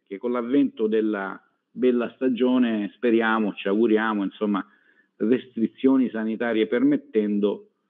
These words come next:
possono aiutare queste persone e queste famiglie a risollevarsi.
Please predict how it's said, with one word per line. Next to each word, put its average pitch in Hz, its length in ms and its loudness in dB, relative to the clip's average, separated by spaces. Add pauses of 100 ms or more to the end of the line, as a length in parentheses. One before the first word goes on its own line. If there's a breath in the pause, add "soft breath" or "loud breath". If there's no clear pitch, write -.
(300)
possono 113 880 0
aiutare 120 480 2
queste 110 320 0
persone 117 960 0 (400)
e 107 120 -6
queste - 300 -2
famiglie 127 540 2
a 104 60 -4
risollevarsi. 92 840 -4